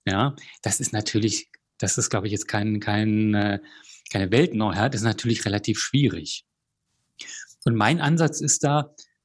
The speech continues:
nicht diesen ganzen Konzern jetzt umzukrampeln,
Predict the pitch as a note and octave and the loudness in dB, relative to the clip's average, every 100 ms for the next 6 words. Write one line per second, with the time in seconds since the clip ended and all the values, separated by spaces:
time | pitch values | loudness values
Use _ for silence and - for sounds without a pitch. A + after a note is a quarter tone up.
0 | - C3+ C#3 C3+ A#2+ G#2+ A#2+ - A2+ G2+ | 0 0 2 0 0 0 0 0 -2 -4
1 | - - G2 D#3+ E3 E3 E3+ F#3 - D#3+ | -2 0 2 2 2 0 2 0 0 0
2 | F3 F#3+ G#3 | 2 4 4